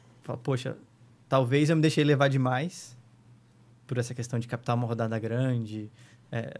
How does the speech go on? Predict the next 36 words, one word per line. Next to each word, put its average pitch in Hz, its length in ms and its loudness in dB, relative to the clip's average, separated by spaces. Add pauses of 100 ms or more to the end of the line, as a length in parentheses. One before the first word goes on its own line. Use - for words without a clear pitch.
até 127 220 -2
mesmo 120 240 -2
qual 127 240 0
ia 127 80 0
ser 127 120 -6
o 123 40 -2
valuation 120 420 -2
da 117 80 -6
empresa, 117 380 -4
et 113 80 -8
cetera, 127 300 -6
do 135 100 -2
que 143 120 -6
pensando 139 380 0
na 131 140 0
saúde 123 320 -2
da 120 60 -6
empresa, 135 480 -2 (680)
porque 127 520 -2 (160)
a 123 80 0
gente 135 240 2
processou 143 600 0
em 156 60 0
dois 143 160 2
mil 143 80 0
e - 20 -2
dezenove 135 560 0
trinta 175 280 -4
milhões 165 180 -2
de 170 60 -4
reais, 120 360 -4 (300)
total, 139 300 0
assim, 110 180 -6
de 107 80 -10
volume 113 220 -4
processado. 120 440 -6